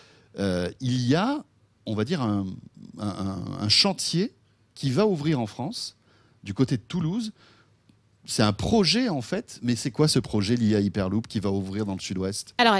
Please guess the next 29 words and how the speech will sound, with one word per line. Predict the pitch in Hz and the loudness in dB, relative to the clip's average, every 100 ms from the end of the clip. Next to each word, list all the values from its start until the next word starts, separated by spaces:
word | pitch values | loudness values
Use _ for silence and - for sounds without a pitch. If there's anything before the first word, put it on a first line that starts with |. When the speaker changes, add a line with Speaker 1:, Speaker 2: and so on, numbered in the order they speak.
| 185 | 2
Speaker 2:
c'est | - 226 | 2 2
l'une | 254 339 | 4 2
des | 233 | 0
trois | - 302 | 0 0
sociétés | 302 285 277 254 | 0 0 0 -2
qui | - | 0
s'appelle | 214 202 185 - | 0 2 0 -2
Hyperloop | 254 277 262 254 - - | 0 2 2 2 -2 -2
Transportation | 233 - 226 214 220 214 | 0 0 0 0 0 -2
Technologies, | 208 202 190 190 233 349 349 - - | -2 0 0 2 2 0 -2 -10 -8
qui | - | 2
a | 233 214 | 4 6
signé | - 311 311 | 4 4 4
un | 285 | 4
accord | 269 269 254 220 | 2 4 4 4
avec | 202 196 208 | 0 -2 -4
les | 196 | 0
collectivités | 254 247 - 226 226 | 0 0 -2 -4 -4
territoriales | 220 196 190 190 190 190 165 | -2 -4 -2 0 0 0 -2
de | 170 | -2
la | 156 | -2
région, | 170 214 330 427 - - - - | 0 0 -2 -4 -12 -16 -16 0
euh, | 202 208 | 4 4
pour | - 330 294 | 4 4 4
ouvrir | 269 302 247 | 4 4 4
un | 220 | 4
centre | 349 339 269 | 4 4 2
de | 214 | 2
recherche, | 202 262 240 285 - - | 4 6 6 6 4 2